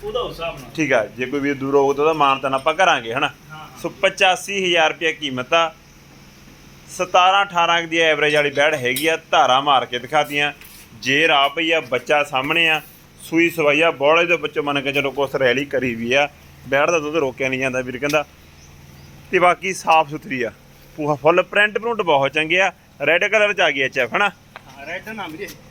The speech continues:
Speaker 2: ਠੀਕ ਹੈ।
Speaker 1: ਰੈੱਡ ਐਚ ਐਫ ਆ ਗਈ।
Speaker 2: ਰੈੱਡ ਐਚ ਐਫ ਆ ਗਈ। ਤੇ ਇਹ ਤੋਂ ਜਿੱਦਾਂ ਦੀ ਮਰਜ਼ੀ ਬਰੀਡ ਤਿਆਰ ਕਰੀ ਚਲੋ।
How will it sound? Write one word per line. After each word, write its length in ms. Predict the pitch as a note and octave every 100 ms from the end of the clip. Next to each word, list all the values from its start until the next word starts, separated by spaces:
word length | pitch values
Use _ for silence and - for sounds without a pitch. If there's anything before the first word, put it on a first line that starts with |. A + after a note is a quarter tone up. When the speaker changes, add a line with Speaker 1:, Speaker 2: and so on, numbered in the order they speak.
| - -
Speaker 2:
ਠੀਕ 180 | E3 D3+
ਹੈ। 80 |
Speaker 1:
ਰੈੱਡ 140 | G#3 G3+
ਐਚ 180 | F#3+ F#3
ਐਫ 180 | -
ਆ 40 | -
ਗਈ। 380 | - - - B2+
Speaker 2:
ਰੈੱਡ 260 | D3+ E3+
ਐਚ 180 | F3 E3+
ਐਫ 160 | E3+ D3+
ਆ 120 | C3+
ਗਈ। 220 | D#3 F3 - - - -
ਤੇ 200 | F3+ F3+
ਇਹ 60 |
ਤੋਂ 120 | F3+ G3+
ਜਿੱਦਾਂ 240 | E3 F3+
ਦੀ 80 | F#3
ਮਰਜ਼ੀ 300 | F3+ D#3+ E3+
ਬਰੀਡ 200 | D#3+ D#3+
ਤਿਆਰ 200 | D#3+ D3
ਕਰੀ 180 | C3+ C3+
ਚਲੋ। 320 | D3+ E3+